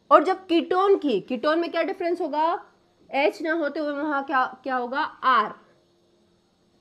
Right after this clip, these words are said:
ठीक है, जब कीटोन के अल्कोहल से रिएक्शन होगी, जब कीटोन अल्कोहल से रिएक्शन करेगा तब इनमें क्या डिफरेंसेस आएंगे, basically एच की जगह क्या आ जाएगा, आर। ठीक है, एच की जगह क्या आ गया, सेम structure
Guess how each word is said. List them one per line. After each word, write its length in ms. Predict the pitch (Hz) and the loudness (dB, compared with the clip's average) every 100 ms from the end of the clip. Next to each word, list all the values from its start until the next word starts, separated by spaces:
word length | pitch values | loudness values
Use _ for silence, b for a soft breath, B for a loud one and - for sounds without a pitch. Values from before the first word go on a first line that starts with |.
| _ _ - | _ _ -20
ठीक 120 | 240 | -8
है, 240 | 247 302 330 b b b | -4 -4 -6 b b b
जब 260 | 220 359 359 | 4 4 4
कीटोन 520 | 339 277 349 370 415 | -2 0 4 4 4
के 140 | 403 392 | 2 2
अल्कोहल 500 | 320 320 359 415 415 | 2 0 0 2 0
से 120 | 392 | -2
रिएक्शन 440 | 349 330 320 370 320 | 0 0 0 -6 -4
होगी, 440 | 285 226 214 185 b b b | -4 -6 -6 -10 b b b
जब 220 | 277 320 | 0 0
कीटोन 360 | 311 - 359 403 | -2 4 4 4
अल्कोहल 440 | 359 330 330 330 320 | 0 4 6 6 4
से 120 | 320 | 0
रिएक्शन 400 | 285 277 311 285 | 0 -2 -4 -4
करेगा 420 | 262 254 269 320 349 B - | -2 4 8 8 6 B -2
तब 220 | 302 - | -2 0
इनमें 280 | 311 311 320 | 0 0 2
क्या 180 | 339 339 | 4 4
डिफरेंसेस 500 | 349 359 339 381 359 | 2 -2 -2 -2 0
आएंगे, 220 | 320 311 | 0 0
basically 500 | 285 302 294 294 339 381 b b _ | -4 -6 -8 -6 -6 -8 b b _
एच 220 | 254 269 | -2 -2
की 120 | 277 294 | -4 -6
जगह 200 | 294 294 | -4 -2
क्या 180 | 302 | 0
आ 40 | 285 | 0
जाएगा, 320 | 277 269 277 | 0 0 2
आर। 460 | - 214 214 269 508 - _ _ _ _ _ _ _ _ _ _ - | 4 4 6 4 -2 -12 _ _ _ _ _ _ _ _ _ _ -20
ठीक 120 | 202 | -8
है, 180 | 254 269 - | -4 -2 0
एच 100 | 226 | -2
की 100 | - | -4
जगह 200 | 233 247 | -10 -8
क्या 160 | 247 254 | -4 -2
आ 40 | |
गया, 160 | 240 277 | 0 -2
सेम 280 | - 247 269 | -2 -2 -2
structure 380 | 262 269 254 | -2 -4 -2